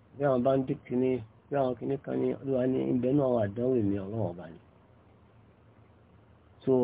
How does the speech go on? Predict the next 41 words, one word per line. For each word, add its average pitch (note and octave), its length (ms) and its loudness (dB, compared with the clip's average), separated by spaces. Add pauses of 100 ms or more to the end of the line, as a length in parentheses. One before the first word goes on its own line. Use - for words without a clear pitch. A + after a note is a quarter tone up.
(160)
yóò D#3 200 6
máa D3 140 6
ṣẹlẹ̀ B2+ 320 2
sí B2+ 120 -4
yín. D3+ 220 4
Ó F3 140 0
lè E3+ 120 10
jẹ́ E3+ 360 6 (100)
tí - 140 -12
ó F3 120 6
jẹ́ C#3 220 0
pé D3+ 140 -4
yóò D#3 200 6 (100)
jẹ́ C#3 600 4 (920)
tí - 40 -14
ó D3 60 2
máa C3+ 120 2
dààmú A#2+ 300 2
àwùjọ, A2+ 480 4
àbí A2+ 200 -10
kó C3 100 -6
máa B2+ 160 2
dààmú A2+ 280 2
ẹnì A2+ 180 2
kọ̀ọ̀kan, G#2+ 420 -6 (1120)
tí - 20 -2
ó D3 80 2
sì D3 120 2
jẹ́ B2 200 2
ìbẹ̀rù. A2 340 0 (640)
Kódà G#3+ 180 10
wal F3 220 8
ju', E3+ 400 8 (600)
ebi, D#3 500 4 (880)
mo C3 80 2
máa C#3+ 140 10
fi D3+ 80 6
ń D#3+ 60 4
ṣàdánwò C#3 440 2
fún B2 220 -4
èèyàn. B2 320 0